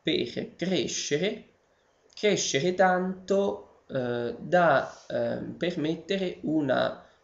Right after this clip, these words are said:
eh, distribuzione dal punto di vista occupazionale della popolazione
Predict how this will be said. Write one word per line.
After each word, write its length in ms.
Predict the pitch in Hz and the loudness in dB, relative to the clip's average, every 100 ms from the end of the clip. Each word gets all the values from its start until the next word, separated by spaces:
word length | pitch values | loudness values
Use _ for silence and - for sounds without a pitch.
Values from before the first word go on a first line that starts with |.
| - | -12
eh, 360 | 120 117 - - | -8 -6 -8 -8
distribuzione 1500 | 143 185 - 196 196 185 196 - - 247 139 113 117 143 - _ - | -6 -4 -4 -2 -2 -2 -4 -4 -2 0 0 -2 -6 -10 -14 _ -14
dal 140 | - | -12
punto 340 | - 190 - | -8 -8 -6
di 140 | 123 127 | -6 -2
vista 640 | 160 139 - - - - - _ _ - | -2 -2 -4 -6 -8 -10 -20 _ _ -10
occupazionale 960 | - - - 127 - 151 170 131 120 - | -8 -2 0 2 0 -2 0 0 0 -4
della 200 | 127 135 | -4 -4
popolazione 1040 | 165 190 220 226 - - - 143 170 - | -4 -4 -4 -6 -10 -10 -10 -8 -8 -10